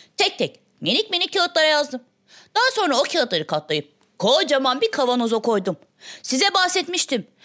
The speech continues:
Merak ettiğim şeyler öyle çok ki kavanoz ağzına kadar doldu bile.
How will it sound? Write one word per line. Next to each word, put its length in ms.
Merak 380
ettiğim 260
şeyler 420
öyle 260
çok 260
ki 220
kavanoz 440
ağzına 400
kadar 340
doldu 280
bile. 380